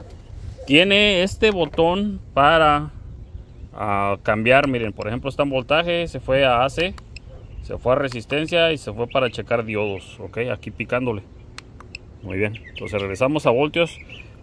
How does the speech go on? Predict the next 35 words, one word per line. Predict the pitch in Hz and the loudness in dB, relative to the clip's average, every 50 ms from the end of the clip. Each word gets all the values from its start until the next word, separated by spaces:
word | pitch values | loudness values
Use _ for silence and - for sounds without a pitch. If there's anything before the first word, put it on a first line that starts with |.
| - - - - | -20 -20 -16 -8
Así | - 101 101 104 147 | -6 -4 -2 0 -2
está | 180 - - 196 | 0 4 4 6
la | 208 196 | 6 6
pantalla | - - 165 151 185 190 208 208 190 | 4 2 2 2 4 2 4 2 2
normal. | 175 156 147 165 185 202 214 196 | 0 0 2 4 4 4 4 4
Si | - 175 143 | 0 -2 -4
yo | 160 175 | -4 -2
toco | - 202 196 - 180 165 | -2 -2 -2 2 4 4
ahí, | 160 170 185 | 4 4 2
miren, | 185 170 156 127 107 107 101 - - - - - - - - - | 0 0 0 -2 -2 -4 -6 -12 -16 -18 -18 -18 -18 -18 -18 -14
se | - - 113 | -10 -10 -6
pone | - - 147 165 165 | -2 0 2 2 4
verde | 147 151 170 175 160 151 139 127 - - - - - - - - - - - - - | 6 6 4 4 4 2 0 -2 -6 -14 -20 -20 -20 -20 -20 -20 -20 -20 -20 -18 -16
y | - | -10
se | - - 113 | -6 -2 -2
ilumina | 107 110 117 127 151 175 190 180 170 | -2 0 0 0 0 2 2 4 4
este | 180 180 - - 180 | 2 2 0 -4 -6
foquito | 175 160 143 - 180 175 - 185 | -6 -6 -8 -8 -8 -4 -2 0
de | 165 143 | 0 0
aquí, | 131 - 180 208 226 226 - - - - - - - - - - - - - | 0 -2 -4 -6 -6 -6 -10 -18 -20 -20 -20 -20 -20 -20 -20 -20 -20 -20 -6
verde, | - 107 127 160 180 165 165 165 160 143 | 2 4 4 4 4 4 2 2 2 2
señal | - 120 117 127 147 160 | 0 0 2 4 4 4
de | 165 143 | 2 2
que | - - | 4 2
hay | 151 - | 2 2
tierra | - 151 156 165 165 160 151 139 - - | 4 4 4 4 4 2 -4 -6 -8 -4
ahí. | 113 110 123 139 139 - - - - - - - - - - - - - - - | 0 0 2 0 0 -4 -14 -20 -18 -18 -16 -16 -16 -18 -20 -20 -20 -20 -14 -8
Ahora | - 98 110 131 156 175 180 165 | 0 4 6 6 8 6 6 4
si | - 151 135 131 127 120 | 4 2 2 4 4 4
lo | 127 120 120 123 113 - - - | 4 4 4 2 0 -2 -6 -4
pongo | 147 156 175 185 185 180 | -2 -2 0 2 2 2
acá | 165 - 196 190 190 | 4 4 4 4 4
de | 196 | 2
este | 190 - 214 196 | 0 -2 0 4
lado, | 196 196 196 190 185 | 4 4 4 4 0